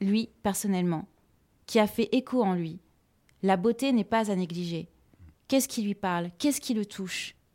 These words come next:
Ce qu'il voit, ce n'est pas de la pop culture. Il n'a donc aucun référentiel face à mes œuvres. Et quand ses parents lui répondent : « Mais à quoi ça te sert ? » Ça pourrait lui donner la sensation qu'il n'a pas le droit d'aimer ça, que ce n'est pas important, pas suffisamment en tout cas pour qu'on s'y arrête,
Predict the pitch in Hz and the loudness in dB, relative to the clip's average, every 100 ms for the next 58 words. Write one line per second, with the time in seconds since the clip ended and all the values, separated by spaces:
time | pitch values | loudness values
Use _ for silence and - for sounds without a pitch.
0 | _ _ _ - - - 240 247 233 285 | _ _ _ -20 -6 -2 0 0 2 2
1 | 294 220 202 247 247 196 190 220 220 202 | 2 2 2 2 2 0 0 -4 -4 -10
2 | - - 175 175 208 208 208 220 247 240 | -8 -6 -6 0 4 4 4 0 -2 0
3 | 269 247 202 196 196 - 208 - 190 185 | 0 0 -2 -4 -4 -4 -4 -4 -4 -4
4 | 180 170 170 165 165 _ _ _ _ _ | -4 -4 -6 -8 -14 _ _ _ _ _
5 | _ - - - 208 262 294 254 202 196 | _ -20 -20 -6 2 2 4 4 4 6
6 | 254 220 180 175 247 262 175 - _ _ | 6 4 2 2 4 4 2 -6 _ _
7 | 226 262 - _ _ - - 320 349 247 | 4 4 2 _ _ -16 0 2 4 2
8 | 220 202 220 202 196 - _ _ _ - | 0 0 4 4 2 -4 _ _ _ -20
9 | - - 240 254 320 277 226 247 302 202 | -10 4 4 6 6 6 4 6 6 6
10 | 233 226 233 - 311 220 190 190 294 247 | 2 0 0 2 2 4 4 4 4 4
11 | 202 202 190 185 175 170 156 - 196 196 | 2 2 2 0 0 -6 -8 -10 -6 -4
12 | 180 262 269 233 202 175 180 165 - 277 | 0 2 4 2 -2 -8 -6 -4 0 -2
13 | - 247 262 240 254 285 285 226 214 233 | -2 -8 -4 0 2 2 0 -2 -4 -6
14 | - 254 240 - 190 - 196 190 214 269 | -2 -2 -2 -6 -4 -2 -2 0 -2 -6